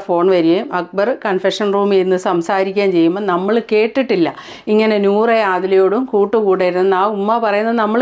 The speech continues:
കേട്ടിട്ടില്ല. പക്ഷേ ഇത് എങ്ങനെ ഉണ്ടായി? അത് നിങ്ങൾക്കെല്ലാം അറിയാവുന്ന കാര്യമാണ്. ആദില നൂറയും കൂടെ അനുമോളോട് പറയുന്നുണ്ട്, പിന്നെ അവർ തമ്മിൽ പറഞ്ഞ് കരയുന്ന പോലെ ആകുന്നുണ്ട്. അതായത് നമ്മളോട്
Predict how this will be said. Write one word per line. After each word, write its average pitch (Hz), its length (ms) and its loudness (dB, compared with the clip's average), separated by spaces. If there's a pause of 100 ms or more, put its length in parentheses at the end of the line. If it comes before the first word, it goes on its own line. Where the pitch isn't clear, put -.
കേട്ടിട്ടില്ല. 196 400 -2
പക്ഷേ 196 240 -4
ഇത് 240 80 0 (100)
എങ്ങനെ 220 280 0 (100)
ഉണ്ടായി? 170 320 0 (340)
അത് 247 160 0
നിങ്ങൾക്കെല്ലാം 233 640 0
അറിയാവുന്ന 196 420 0
കാര്യമാണ്. 175 400 -2 (300)
ആദില 254 380 0 (100)
നൂറയും 190 340 2
കൂടെ 185 160 -2 (520)
അനുമോളോട് 220 580 2
പറയുന്നുണ്ട്, 180 400 0 (100)
പിന്നെ 214 180 2 (100)
അവർ 196 160 0 (100)
തമ്മിൽ 190 260 2
പറഞ്ഞ് 190 320 -2
കരയുന്ന 190 460 0
പോലെ 190 200 0 (120)
ആകുന്നുണ്ട്. 170 460 0 (300)
അതായത് 185 400 0 (540)
നമ്മളോട് 196 340 2